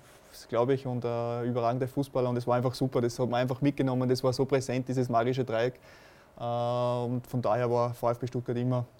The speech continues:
ein super Verein, ähm, und ich war richtig froh, wie das Angebot gekommen ist und wollte es auch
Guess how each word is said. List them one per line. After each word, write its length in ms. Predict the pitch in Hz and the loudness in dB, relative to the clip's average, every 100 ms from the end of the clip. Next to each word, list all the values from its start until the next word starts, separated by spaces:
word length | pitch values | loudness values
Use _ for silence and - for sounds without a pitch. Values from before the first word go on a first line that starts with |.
| - - - - - - - | -20 -20 -20 -20 -16 -12 -10
ein 60 | 123 | -6
super 300 | - 147 151 | -2 0 2
Verein, 460 | 139 117 139 160 143 - | 4 6 6 4 -4 -8
ähm, 360 | 123 123 127 | -4 -2 -2
und 180 | 127 123 | -4 -2
ich 80 | 120 | -2
war 100 | 120 | 0
richtig 240 | 123 127 | -2 -6
froh, 220 | - 117 120 | -4 -2 0
wie 60 | |
das 160 | 123 120 | -2 -2
Angebot 300 | 120 123 120 | -4 -4 -6
gekommen 280 | 127 127 127 | -6 -4 -4
ist 180 | 123 127 | -6 -10
und 120 | 117 | -6
wollte 200 | 110 127 | -6 -8
es 120 | - | -10
auch 140 | 120 | -10